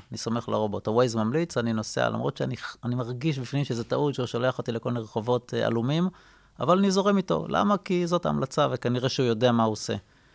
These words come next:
וזאת הנטייה, נטייה מאוד טבעית של האנשים, אה, שנצטרך לדעת לעבוד איתה.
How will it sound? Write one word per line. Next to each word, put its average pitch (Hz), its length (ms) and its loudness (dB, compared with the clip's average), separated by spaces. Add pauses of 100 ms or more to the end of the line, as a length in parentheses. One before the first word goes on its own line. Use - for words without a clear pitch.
(380)
וזאת 117 260 -2
הנטייה, 147 460 4 (260)
נטייה 139 340 2
מאוד 135 180 2
טבעית 131 340 -2
של 113 140 0
האנשים, 151 520 0 (800)
אה, 113 220 2
שנצטרך 120 840 0
לדעת 135 600 2
לעבוד 120 400 4
איתה. 107 220 -2